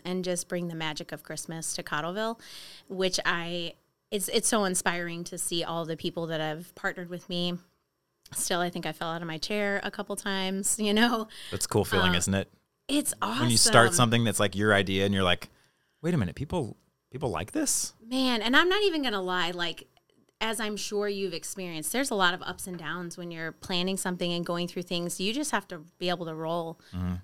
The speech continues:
Speaker 1: Um, you know, when things don't go your way, you just have to say, "You know what? It wasn't meant to be, and now I need to move forward." Um, so there's just a lot of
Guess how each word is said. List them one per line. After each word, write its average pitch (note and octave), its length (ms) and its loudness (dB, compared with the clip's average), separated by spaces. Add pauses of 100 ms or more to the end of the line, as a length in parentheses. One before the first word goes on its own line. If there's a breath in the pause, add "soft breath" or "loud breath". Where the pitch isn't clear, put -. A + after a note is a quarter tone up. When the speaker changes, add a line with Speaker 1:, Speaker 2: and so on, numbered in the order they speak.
Speaker 1:
Um, F3 340 -4
you G3 140 -4
know, F3 240 -2
when E3+ 480 -4
things F#3 240 -2
don't F3+ 160 0
go F3 80 0
your E3+ 200 -2
way, E3+ 200 2
you B3 200 -4
just F3+ 200 -10
have F3 160 -8
to E3+ 100 -8
say, E3 420 -4 (160)
"You F3 80 -6
know E3+ 120 -4
what? F3 240 0
It E3 100 -12
wasn't E3+ 260 -12
meant E3 160 -6
to E3 100 -6
be, F3 260 -2
and E3 120 -6
now E3 140 -2
I D#3 120 -2
need D3+ 180 -4
to F3 100 -8
move D3+ 200 -8
forward." - 440 -8 (460 loud breath)
Um, E3+ 260 -4
so F#3 180 -4
there's F#3 220 -2
just G3 160 -4
a E3+ 60 -2
lot E3 320 -2
of E3+ 420 -10